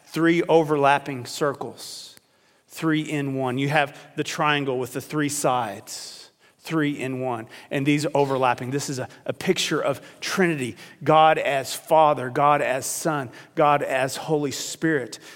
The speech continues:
This concept of Trinity, God as Father,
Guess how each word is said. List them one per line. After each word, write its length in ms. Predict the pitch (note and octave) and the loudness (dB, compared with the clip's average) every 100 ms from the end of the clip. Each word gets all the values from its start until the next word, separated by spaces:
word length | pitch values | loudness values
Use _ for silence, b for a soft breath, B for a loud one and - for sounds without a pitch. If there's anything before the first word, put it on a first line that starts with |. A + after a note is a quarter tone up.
| B | B
This 180 | D#3 D3+ | -2 -2
concept 640 | - E3+ F3 - E3 - | 0 2 2 2 0 0
of 140 | D3 - | -6 -6
Trinity, 640 | - F#3 E3+ C3 A#2 - B B B B2+ | -2 0 0 -2 -6 -10 B B B 4
God 340 | D#3+ D#3+ D#3+ | 6 6 6
as 340 | - D3+ - | 2 0 -2
Father, 640 | - D#3 D#3 D#3 C3+ A2+ | -4 4 6 6 2 -6